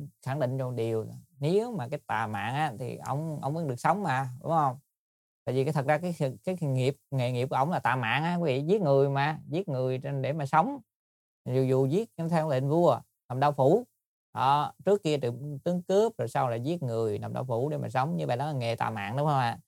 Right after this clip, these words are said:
Nhưng mà sau khi ổng hết nghề đó rồi, ổng có cái, cái tài sản đó, ổng cúng dường Ngài Xá Lợi Phất.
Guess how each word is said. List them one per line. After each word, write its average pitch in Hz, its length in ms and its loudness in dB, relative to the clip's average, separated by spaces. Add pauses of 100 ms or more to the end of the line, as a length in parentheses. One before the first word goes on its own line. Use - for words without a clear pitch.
(460)
Nhưng 147 220 0
mà 127 120 2
sau 139 200 0
khi 147 280 2
ổng 131 320 0
hết 170 320 4
nghề 120 240 2
đó 139 100 2
rồi, 131 300 2
ổng 160 360 -2
có 170 180 2
cái, 185 100 2 (200)
cái 185 100 -8
tài 123 120 0
sản 123 200 2
đó, 180 100 2
ổng 180 140 0
cúng 202 200 2
dường 139 240 4
Ngài 139 120 -4
Xá 180 120 0
Lợi 151 140 2
Phất. 175 200 4